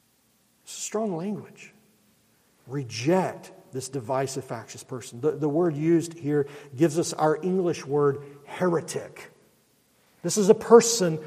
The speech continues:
who is quarrelsome. This is a person who stirs up trouble in the church. It is one who is determined to get his own way.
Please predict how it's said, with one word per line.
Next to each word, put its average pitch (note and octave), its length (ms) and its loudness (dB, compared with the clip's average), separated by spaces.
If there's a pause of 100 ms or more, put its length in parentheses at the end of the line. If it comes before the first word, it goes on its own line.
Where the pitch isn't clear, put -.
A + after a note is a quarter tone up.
(180)
who F#3+ 200 10
is F3 120 8
quarrelsome. E3 840 10 (160)
This G3 160 6
is G#3 100 4
a A#3 60 10
person A3+ 400 10
who G3 100 6
stirs B3 540 12
up A#3+ 180 10
trouble G#3 500 8 (140)
in G#3+ 220 8
the G3+ 100 10
church. - 640 10 (200)
It A3+ 140 8
is G3+ 80 6
one A#3+ 280 8
who A3+ 180 12
is F3+ 120 12
determined G3 760 8 (180)
to G3 100 2
get A#3 280 4
his C4 240 6
own A#3 260 12
way. F#3 380 10